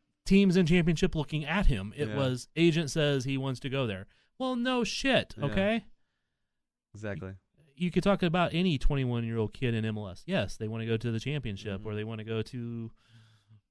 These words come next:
Speaker 1: you know, the Bundesliga. So I almost feel bad that we put that out there as a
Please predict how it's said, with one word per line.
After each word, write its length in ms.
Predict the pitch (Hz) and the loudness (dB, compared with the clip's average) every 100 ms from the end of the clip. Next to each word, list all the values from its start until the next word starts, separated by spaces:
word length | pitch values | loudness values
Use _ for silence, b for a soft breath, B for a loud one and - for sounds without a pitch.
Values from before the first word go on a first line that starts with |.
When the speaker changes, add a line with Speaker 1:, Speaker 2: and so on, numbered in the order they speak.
| _ - | _ -6
Speaker 1:
you 140 | 113 | -2
know, 120 | 110 113 | 0 -2
the 100 | 117 | 0
Bundesliga. 640 | 135 147 98 101 87 92 | 2 2 0 -2 -4 -10
So 320 | - 160 117 107 _ _ _ _ _ _ _ _ _ _ _ _ _ _ _ _ _ 131 135 _ _ 117 _ | -8 -8 -8 -16 _ _ _ _ _ _ _ _ _ _ _ _ _ _ _ _ _ _ _ _ _ _ _
I 60 | 131 | -4
almost 300 | 131 131 - | -2 -4 -4
feel 120 | 127 | -6
bad 240 | 113 110 110 | -2 -2 -2
that 60 | |
we 100 | 104 | -6
put 160 | - 120 | -6 -6
that 140 | 107 | -6
out 280 | 107 104 101 | -6 -6 -8
there 180 | 104 104 | -8 -8
as 140 | 101 98 | -8 -8
a 160 | 95 | -10